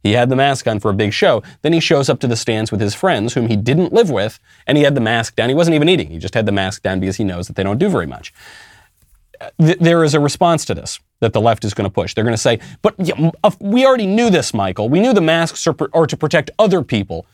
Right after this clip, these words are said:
not to protect you." Right? They're to protect people from you. Right. Well, then,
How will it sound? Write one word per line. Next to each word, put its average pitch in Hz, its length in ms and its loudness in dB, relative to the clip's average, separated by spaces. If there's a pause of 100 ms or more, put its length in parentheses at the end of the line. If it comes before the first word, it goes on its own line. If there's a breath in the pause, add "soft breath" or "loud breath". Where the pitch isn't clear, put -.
(160)
not 190 300 4
to 165 100 -4
protect 123 440 -2
you." 135 300 -2 (1400)
Right? 131 120 4
They're 143 140 2
to 147 200 0
protect 147 280 0
people 123 200 -4
from 160 260 0
you. 82 140 -6
Right. 127 280 2
Well, 113 240 -2
then, 113 340 0